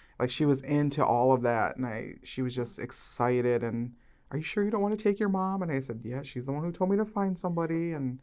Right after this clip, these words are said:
she, and she, her, uh, circumstances are that she can drop everything and go, and so she did, she made it happen, and I said, "Here's the assignment. You just gotta make <laughs> sure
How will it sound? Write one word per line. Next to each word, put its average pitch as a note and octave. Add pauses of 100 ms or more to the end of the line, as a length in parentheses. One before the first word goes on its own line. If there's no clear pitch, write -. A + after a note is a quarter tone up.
(680)
she, -
and C3
she, C3 (200)
her, B2+ (120)
uh, -
circumstances C3
are A2+
that A2
she -
can B2+
drop A2+
everything A2+
and A#2
go, A2
and A2+ (640)
so C3
she C3+
did, E3
she -
made C3+
it B2+
happen, C#3
and A#2+ (140)
I B2+
said, B2
"Here's C#3
the C#3+
assignment. D3+
You B2
just B2
gotta C3+
make C3+
<laughs> -
sure C#3